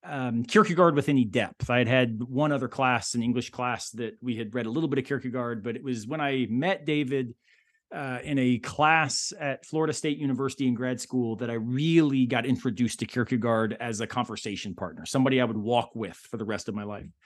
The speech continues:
And David was <clears throat> the kind of professor who, um, kind of like my, my Chinese student, uh, d-, said about me, where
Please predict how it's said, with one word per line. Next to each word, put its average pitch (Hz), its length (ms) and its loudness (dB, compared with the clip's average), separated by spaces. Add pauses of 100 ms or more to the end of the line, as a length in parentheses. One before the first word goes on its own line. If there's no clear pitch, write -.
(960)
And 202 240 12
David 226 440 10
was 170 640 8
<clears throat> - 20 -2
the 180 500 6
kind 240 320 4
of 220 120 0
professor 165 640 -2 (1200)
who, 185 480 8 (600)
um, 131 520 -2 (760)
kind 214 140 6
of 294 80 8
like 185 120 6
my, 180 320 8
my 170 360 4 (640)
Chinese 196 320 8
student, 98 400 4
uh, 117 460 0 (300)
d-, 170 680 -8
said 170 220 6
about 147 180 6
me, 226 180 6
where 151 200 2